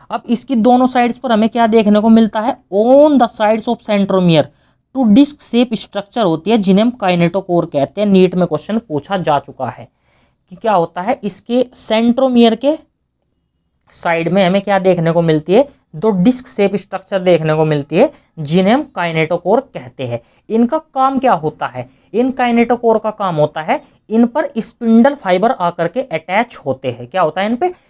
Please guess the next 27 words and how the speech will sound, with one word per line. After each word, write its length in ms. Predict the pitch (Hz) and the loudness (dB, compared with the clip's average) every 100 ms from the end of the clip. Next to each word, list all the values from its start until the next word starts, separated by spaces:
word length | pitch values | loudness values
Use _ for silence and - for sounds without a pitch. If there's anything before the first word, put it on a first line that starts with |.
| _ | _
स्पिंडल 640 | 196 - - 214 208 247 285 | -14 -14 -6 0 4 4 0
फाइबर 380 | - 165 170 240 | -2 -2 0 0
आकर 400 | 160 160 160 156 | 0 -2 -2 -4
के 140 | - | -4
इन 220 | - 170 | -2 -2
पर 140 | 160 240 | -2 -4
अटैच 600 | - 151 - 165 240 - | -6 -8 -4 -2 -2 -4
होते 440 | - 131 127 135 127 | -8 -8 -4 -6 -6
हैं। 280 | 165 196 123 - _ _ _ _ _ _ _ _ _ _ _ _ _ _ _ _ | -4 -4 -6 -14 _ _ _ _ _ _ _ _ _ _ _ _ _ _ _ _
जो 160 | 156 262 | -8 -8
सेंट्रोमियर 800 | - 247 247 254 302 302 285 277 | -4 -2 2 2 2 2 4 4
होता 320 | 202 180 170 | 4 2 -2
है, 260 | 147 131 120 _ _ _ _ _ _ _ | -4 -6 -8 _ _ _ _ _ _ _
hold 320 | 165 226 294 302 | 0 4 4 0
two 160 | 294 269 262 | -2 -2 0
chromatid 500 | 220 196 190 226 262 | 0 2 2 0 -2
of 200 | - 170 | 0 -2
a 80 | 208 214 | -2 -6
chromosomes, 640 | 165 151 135 - 131 - | -6 -6 -6 -8 -12 -8
हम 160 | - 151 | -4 -2
आपको 220 | 151 - | -2 -4
इसके 200 | 151 - | -8 -4
बारे 220 | 143 139 | 0 0
में 100 | 139 | -2
बता 220 | 135 - 147 | -4 -4 -4
चुके 280 | - 175 | -6 -4
हैं 160 | 196 294 | 0 0